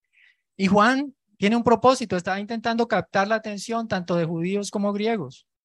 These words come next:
¿Y en qué sentido la está tra-, tratando de captar? En cuanto a la divinidad. Él nos va a hablar de una persona. Y él quiere que griegos y judíos entiendan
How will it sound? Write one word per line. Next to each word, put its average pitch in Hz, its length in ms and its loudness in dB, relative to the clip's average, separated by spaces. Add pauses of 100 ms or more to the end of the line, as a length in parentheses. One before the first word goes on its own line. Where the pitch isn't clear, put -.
(2250)
¿Y 170 120 -4
en 175 120 -4
qué 190 120 -4
sentido 220 480 -2
la 196 80 -2
está 196 180 -2
tra-, 202 320 -6
tratando 185 460 -2
de 185 80 -2
captar? 175 480 -2 (920)
En 143 120 -12
cuanto 143 260 -4
a 147 40 0
la 147 100 -2
divinidad. 131 600 -6 (1120)
Él 156 80 0
nos 190 140 4
va 208 80 4
a 202 40 6
hablar 196 280 2
de 190 80 -4
una 190 180 -4
persona. 156 540 -6 (1600)
Y 147 80 -8
él 147 80 -8
quiere 180 240 -4
que 170 320 -8
griegos 190 580 -4
y 196 60 -8
judíos 170 560 -4
entiendan 151 720 -4